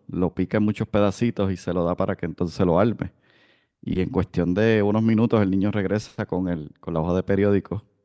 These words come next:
y el mundo ya listo. Y entonces dice, "¿Pero cómo lo hiciste tan rápido?". Dice, "Ah, claro, papá, es que por la parte de atrás hay un hombre. Si arreglo el hombre, arreglo el mundo". Entonces,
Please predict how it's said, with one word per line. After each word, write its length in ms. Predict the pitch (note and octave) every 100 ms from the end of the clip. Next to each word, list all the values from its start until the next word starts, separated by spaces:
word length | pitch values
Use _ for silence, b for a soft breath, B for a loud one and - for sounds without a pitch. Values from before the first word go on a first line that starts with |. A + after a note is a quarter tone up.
| -
y 100 | F#2
el 100 | F2
mundo 320 | F#2 F#2 F2
ya 180 | E2 E2+
listo. 400 | F#2 A2+ - E2
Y 40 |
entonces 300 | D2+ - D2
dice, 200 | F2 -
"¿Pero 140 | - D2
cómo 200 | C#2+ E2
lo 60 |
hiciste 280 | G2+ G#2 -
tan 180 | - E2+
rápido?". 440 | E2+ G2 F#2+ E2 b b b b b -
Dice, 160 | -
"Ah, 220 | G2+ G#2+ G2
claro, 280 | F#2+ G2 F2
papá, 220 | E2 F#2+
es 40 |
que 140 | - E2
por 160 | -
la 120 | F2 D#2
parte 300 | F2+ E2 G2
de 60 |
atrás 380 | G2+ G2 G2 G2+
hay 160 | - F2+
un 60 | E2+
hombre. 340 | E2 D2 D2 - b b b b _
Si 500 | - - G2+ F#2+ F2+ _ _ _ _ _
arreglo 400 | F#2+ G2 G2 A2
el 80 | B2+
hombre, 340 | G#2 F2+ G#2+ A2+ _ _
arreglo 380 | F#2 F2+ E2 F2+
el 80 | E2+
mundo". 300 | E2 D#2 D#2
Entonces, 600 | - - D#2+ D#2 G2 F#2